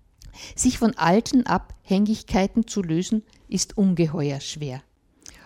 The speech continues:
Oft läuft der Mensch in die Falle der Wiederholungsmuster. Die Mutter lehnt ihre Tochter ab und vernachlässigt sie,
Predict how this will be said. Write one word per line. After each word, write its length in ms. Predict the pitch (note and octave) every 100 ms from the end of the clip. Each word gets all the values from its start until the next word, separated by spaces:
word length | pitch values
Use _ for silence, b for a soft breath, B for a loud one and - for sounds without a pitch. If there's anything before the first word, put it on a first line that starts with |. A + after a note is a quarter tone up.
| B _
Oft 760 | - - - A#3 - - - -
läuft 460 | G#3+ G#3+ B3+ - -
der 60 |
Mensch 380 | A#3+ A#3+ B3+ -
in 140 | - A3
die 100 | A3
Falle 480 | - D#3+ F3 G#3+ A3 b b b b b b -
der 180 | G#3+ G#3
Wiederholungsmuster. 1120 | F#3+ G3 A3+ A3+ G3+ D3 - D3+ - - D3+ - _ _ _ _ _ _ _ B B B -
Die 60 |
Mutter 340 | F#3 G3+ - A3+
lehnt 440 | F#3+ F#3+ A#3 -
ihre 240 | G3+ F#3+
Tochter 400 | - E3+ - -
ab 200 | - E3+
und 140 | G3+ G3
vernachlässigt 800 | F3 D3+ D#3 - F#3+ - - -
sie, 240 | - A3+